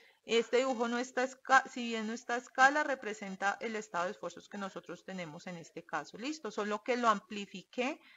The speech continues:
con el fin de que ustedes puedan ver cómo se hallan los ángulos.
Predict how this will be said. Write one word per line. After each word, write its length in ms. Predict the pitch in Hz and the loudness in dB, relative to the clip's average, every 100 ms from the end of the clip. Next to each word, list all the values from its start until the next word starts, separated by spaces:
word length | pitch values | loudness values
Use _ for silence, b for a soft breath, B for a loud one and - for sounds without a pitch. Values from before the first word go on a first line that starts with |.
| B B | B B
con 220 | - 240 226 | 0 2 2
el 140 | 202 | -2
fin 260 | - 214 185 | -2 -4 -2
de 260 | 196 208 | -2 -2
que 120 | 214 | -4
ustedes 340 | 233 - 175 170 | -8 -2 -2 -2
puedan 320 | - 196 196 | -2 0 0
ver 220 | 202 208 | -2 -4
cómo 280 | - 202 202 | -4 -4 -4
se 160 | - 208 | -4 -2
hallan 300 | 175 165 180 | -2 -4 -6
los 200 | 175 220 | -2 2
ángulos. 580 | 190 165 156 160 - | 2 2 -8 -14 -18